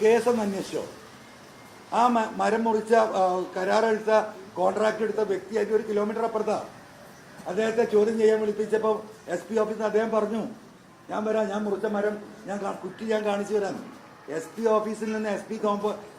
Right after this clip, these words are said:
ക്യാമ്പ് ഓഫീസിലേക്ക് എഴുന്നൂറ് മീറ്ററേ ഉള്ളൂ. അയാളെ കൊണ്ടുപോയില്ലല്ലോ. കൊണ്ടുപോയാലെന്താ? കേസ് തെളിയും. ഈ ജാതി പരിപാടി നടത്തിക്കൊണ്ടിരിക്കുക.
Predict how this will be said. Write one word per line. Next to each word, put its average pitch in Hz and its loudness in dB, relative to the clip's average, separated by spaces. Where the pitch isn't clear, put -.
ക്യാമ്പ് 190 0
ഓഫീസിലേക്ക് 202 -2
എഴുന്നൂറ് 185 -2
മീറ്ററേ 170 -6
ഉള്ളൂ. 156 -4
അയാളെ 170 -4
കൊണ്ടുപോയില്ലല്ലോ. 190 0
കൊണ്ടുപോയാലെന്താ? 202 2
കേസ് 175 0
തെളിയും. 185 2
ഈ 262 -2
ജാതി 247 6
പരിപാടി 208 6
നടത്തിക്കൊണ്ടിരിക്കുക. 170 -6